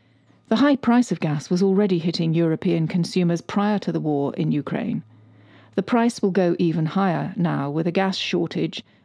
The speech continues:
and American gas is far more expensive than Russian. Europe could lose thousands of industrial jobs as businesses curtail output because of energy shortages.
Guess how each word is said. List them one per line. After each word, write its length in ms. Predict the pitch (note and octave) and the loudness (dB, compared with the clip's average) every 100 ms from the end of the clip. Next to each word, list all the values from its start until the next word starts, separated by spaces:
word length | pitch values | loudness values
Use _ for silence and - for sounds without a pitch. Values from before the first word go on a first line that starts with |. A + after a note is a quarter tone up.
| - | 0
and 100 | F#3+ | 2
American 480 | F#3+ F3+ F#3 G3+ F#3 | 4 2 2 0 0
gas 360 | D#3+ D3+ - | 0 -4 -4
is 120 | F3 | -6
far 240 | - E3 D#3 | -2 -2 0
more 180 | D3+ D#3 | -2 -4
expensive 600 | - - D#3 C3+ D#3 E3+ | -6 -6 -4 -4 -6 -2
than 160 | E3 | -2
Russian. 400 | F#3 - - - _ - - _ - _ _ _ _ _ _ _ _ _ _ _ - | -2 -2 -6 -8 _ -20 -20 _ -20 _ _ _ _ _ _ _ _ _ _ _ 0
Europe 360 | B3+ C4 - - | 2 4 0 -2
could 280 | D4+ A#3+ | 0 2
lose 260 | G3+ D#3+ D#3 | 2 2 -2
thousands 640 | - A3+ A#3 A3 F3 D3+ | -2 2 2 2 0 -2
of 80 | E3+ | -2
industrial 560 | E3+ F3 F3+ - F3+ F3+ | -2 -2 -4 -2 -2 0
jobs 380 | A3 G3+ F3+ E3 | 0 0 -2 -6
as 120 | D#3+ | -2
businesses 520 | F#3+ F#3+ G3+ F#3+ F#3 | 0 2 2 0 -2
curtail 640 | - F3 E3+ G#3 F#3+ E3+ - | -2 -2 0 0 0 -2 -2
output 640 | F3+ - - - - - _ _ _ | -4 -4 -8 -8 -6 -8 _ _ _
because 320 | F#3 F#3 F3 | -4 0 0
of 140 | F3 - | 0 -2
energy 320 | E3+ D#3+ D#3+ | -2 -2 -4
shortages. 720 | - G3 F#3 D#3+ E3 D3+ - | -2 0 0 -2 -4 -4 -6